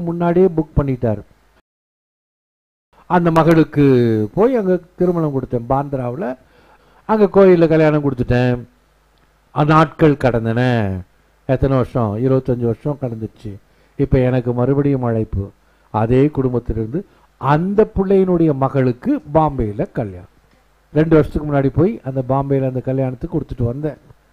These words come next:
ரொம்ப மகிழ்ச்சி. மகள் தாய்க்கும் கொடுத்தேன், மகளுக்கும். அதே போல இன்றைக்கு ஒரு பத்தரை மணிக்கு இங்க பக்கத்துல கிருமாம்பாக்கம் கோயில்ல புது நன்மை கொடுக்க போறேன். யாருக்கு? நான்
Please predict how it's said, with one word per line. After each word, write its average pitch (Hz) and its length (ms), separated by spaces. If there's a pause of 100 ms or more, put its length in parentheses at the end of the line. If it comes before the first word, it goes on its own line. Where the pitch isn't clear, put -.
(540)
ரொம்ப 117 160 (140)
மகிழ்ச்சி. 120 340 (800)
மகள் 135 400
தாய்க்கும் - 1400
கொடுத்தேன், 202 360
மகளுக்கும். 110 400 (300)
அதே 135 280 (120)
போல 139 180 (360)
இன்றைக்கு 175 460 (200)
ஒரு 151 160 (560)
பத்தரை 185 460
மணிக்கு 156 380
இங்க 160 140 (100)
பக்கத்துல 156 360 (100)
கிருமாம்பாக்கம் 147 760 (340)
கோயில்ல 147 400 (160)
புது 180 220
நன்மை 156 240
கொடுக்க 135 260 (120)
போறேன். 101 260 (420)
யாருக்கு? 156 520 (480)
நான் 151 200